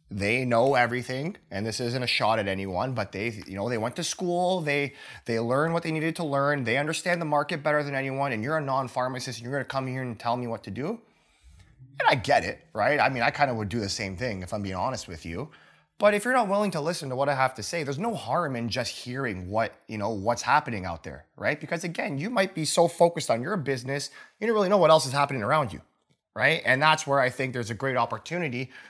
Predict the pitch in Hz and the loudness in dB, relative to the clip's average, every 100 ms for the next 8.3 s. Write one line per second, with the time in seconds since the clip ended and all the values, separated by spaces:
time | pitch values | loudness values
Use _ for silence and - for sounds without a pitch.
0 | - 135 123 113 117 135 156 135 113 113 | -10 -4 -4 -4 0 2 2 2 0 -2
1 | 110 117 113 _ - 135 110 92 143 - | -2 -4 -6 _ -2 -2 0 -2 -4 -4
2 | - 92 117 135 123 95 101 104 107 123 | -8 -6 -8 -8 -8 -6 -6 -6 -6 -10
3 | 143 - 175 107 - 92 82 98 117 165 | -10 -8 -10 -10 -10 -8 -8 -10 -8 -8
4 | 117 90 82 69 - - 98 87 - 98 | -6 -8 -10 -12 -14 -10 -8 -8 -10 -12
5 | 76 - _ - 113 135 120 127 - - | -12 -16 _ -4 -4 -2 -6 -6 -6 -6
6 | - 123 110 101 131 117 110 120 117 120 | -4 -2 -2 0 -4 -4 -8 -10 -10 -10
7 | 101 - 117 117 110 110 107 101 90 143 | -10 -6 -4 -4 -2 -4 -4 -8 -6 -4
8 | 147 113 120 | -4 -4 -8